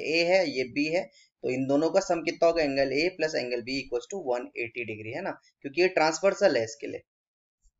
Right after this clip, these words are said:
है ना। तो ये बड़ा ईजी होता है, ये मैंने आपको बताया, कितने क्वेश्चन हमने कर लिए बड़े मजे में। अच्छा, अब क्या कह रहा है? अब ये कह रहा है कि prove that the bisector of any adjacent angle। भाई इसका बाइसेक्टर है कोई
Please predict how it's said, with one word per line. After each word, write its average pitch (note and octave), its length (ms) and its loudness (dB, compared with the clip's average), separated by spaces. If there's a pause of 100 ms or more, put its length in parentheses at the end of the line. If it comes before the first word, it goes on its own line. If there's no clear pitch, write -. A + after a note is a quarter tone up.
(140)
है F3 100 -4
ना। G#3 120 -8 (240)
तो C#3 60 -2
ये C#3+ 160 2
बड़ा D#3+ 240 6
ईजी D3+ 300 4
होता D3 200 4
है, D#3 60 6
ये F3 60 4
मैंने E3 160 2
आपको D#3+ 240 -2
बताया, C#3 340 4
कितने D#3 280 -6
क्वेश्चन D3 260 -6
हमने C#3 220 0
कर A#2+ 200 0
लिए D3 300 -4
बड़े B2+ 200 2
मजे A#2 260 -2
में। C3+ 120 -6 (440)
अच्छा, F#3 240 6
अब E3+ 160 4
क्या A3 140 8
कह F#3 120 8
रहा G3+ 120 8
है? - 120 -4 (100)
अब F#3+ 100 4
ये A#3 120 4
कह G3 140 12
रहा G3+ 100 10
है A3 60 8
कि A3+ 180 -4
prove A#3+ 280 0
that G3 280 8
the A3+ 100 6 (100)
bisector C#4+ 640 8
of C4 140 10 (120)
any G3+ 180 2 (120)
adjacent C#3 420 0
angle। G#2+ 260 -8 (340)
भाई F3+ 120 6
इसका G3 280 6
बाइसेक्टर E3+ 540 6
है D3+ 100 8
कोई D3+ 160 -6